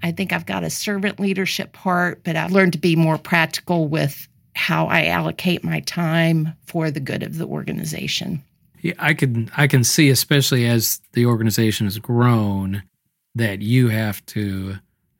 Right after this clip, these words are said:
Speaker 2: depend on others so much more. And so it's not about how much work can you get done, but how much can get done through the organization and through the, the,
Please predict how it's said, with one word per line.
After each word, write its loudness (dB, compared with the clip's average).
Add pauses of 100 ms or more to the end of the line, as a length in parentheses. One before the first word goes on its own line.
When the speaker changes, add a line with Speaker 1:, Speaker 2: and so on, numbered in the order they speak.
(160)
Speaker 2:
depend 2
on -2
others -2
so -2
much -4
more. 0
And -2
so -4 (360)
it's -2
not 6
about 0
how 0
much 0
work -2
can -2
you 6
get 0
done, 0
but -2
how 0
much -2
can -4
get -4 (160)
done 4
through 6
the 4
organization 2
and -4
through 4
the, -2 (440)
the, -8